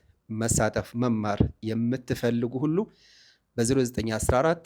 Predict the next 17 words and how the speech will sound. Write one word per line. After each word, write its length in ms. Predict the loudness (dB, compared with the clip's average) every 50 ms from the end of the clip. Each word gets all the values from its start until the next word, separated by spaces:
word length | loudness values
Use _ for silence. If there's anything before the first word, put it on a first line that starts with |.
| -4 -4 -2
ዜሮ 200 | 0 0 2 2 4
አራት 240 | 4 4 4 6 6 6
ሃያ 140 | 6 6 4
ስምንት 320 | 0 -2 -2 -4 -4 -4 -2
ዜሮ 160 | -2 0 0 2
አራት 280 | 2 4 2 2 0 -2 -10 -18 -18 _ _ _ _ _ _ _ -8
በቴሌግራም 600 | 2 4 4 4 4 0 0 2 4 4 4 2 -2 -8 _ _ _ 0
ወይንም 260 | 2 2 2 0 0
በዋትሳፕ 520 | 2 0 2 2 0 0 0 0 -2 -2 -6
በማናገር 640 | -8 -8 -6 -4 -4 -4 -2 0 0 0 0 0 -2 -4 -10 _ _ _ _ _ _ _
መመዝገብ 600 | -2 0 0 2 2 0 0 0 0 0 0 2 2
የምትችሉ 640 | 0 -2 -2 -2 -4 -4 -4 -4 -6 -4 -4 -4 -4 -4 -4
መሆኑን 480 | -4 -4 -4 -4 -2 -2 -2 -2 -2 -4 -8 -12 _ _ _ _ _ _ _ _ _ _ _ 0
እየገለጽኩላችሁ፣ 1000 | 2 2 4 4 4 4 4 2 2 0 0 0 2 2 2 2 0 -2 -4 -4 -6 -6 -10 _ _ _ _ _ -2
ለሌሎችም 560 | 2 4 4 4 4 2 0 -2 -4 -4 -2 -2 -2
ይደርስ 300 | -2 -2 2 2 2 2 4
ዘንድ 240 | 4 2 2 2